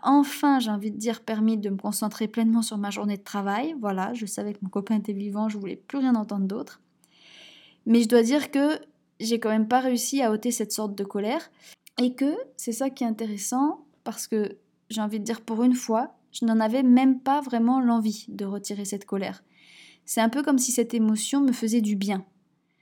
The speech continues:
En fait, j'ai réalisé qu'à chaque fois que j'essaye de me libérer d'une émotion désagréable, par exemple la colère, mais ça peut être d'autres émotions désagréables,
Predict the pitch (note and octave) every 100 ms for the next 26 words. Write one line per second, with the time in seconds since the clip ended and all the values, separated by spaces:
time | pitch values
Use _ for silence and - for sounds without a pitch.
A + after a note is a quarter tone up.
0 | _ _ _ _ - A#3+ B3+ F4+ - _
1 | _ _ A3+ A#3 A#3+ A#3+ A#3+ C#4 D4 A#3
2 | A3+ - D4 B3 B3 C4 A3 G#3+ A#3 A#3+
3 | B3 C4+ B3 A3+ G#3 G#3 A3 G3+ G3+ F#3+
4 | G3 B3 E4+ E4+ _ _ _ G#3+ G#3+ G3+
5 | G3+ G3+ G3+ A#3 D#4+ B3 G3+ G3 G3 G3+
6 | G#3+ G#3 G3 F#3+ G#3+ G3+ G3 F#3 G#3 C#4